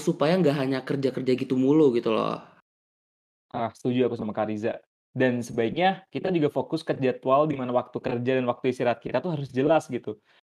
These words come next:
Speaker 2: Strict gitu schedule gitu ya. Kebiasaan kecil seperti ngecek email juga bisa loh dikurangin supaya nggak kepikiran untuk kerja mulu.
Speaker 1: Ah, setuju banget nih. Atau mungkin sih tips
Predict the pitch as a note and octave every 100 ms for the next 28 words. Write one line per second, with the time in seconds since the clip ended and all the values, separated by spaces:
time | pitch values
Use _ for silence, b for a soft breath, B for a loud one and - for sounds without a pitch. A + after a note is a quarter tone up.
0 | _ - - - C#3+ D3 - D3 C3 C#3+
1 | A2+ A2 G#2+ B2+ B2 _ - C3 C3 B2
2 | B2+ B2 C3 C#3+ C#3 - - C3 B2 B2
3 | A#2+ F3+ F3+ D#3 D3+ D3+ C#3+ B2+ C3 D#3
4 | C#3+ C#3 - A2+ A2 C3+ E3 E3 - B2+
5 | B2+ B2+ C#3 - - D#3 E3 E3 C#3+ -
6 | B2+ B2+ C3 D3 D#3 E3 - _ _ _
7 | _ _ _ _ _ _ _ _ _ C3
8 | B2+ _ - A#2 B2 B2+ B2+ B2 A#2 A2
9 | A2+ B B B - D3+ D#3 D3+ C#3+ C#3+
10 | D3 G#3+ A#3+ B3+ C4+ C4+ A#3+ F3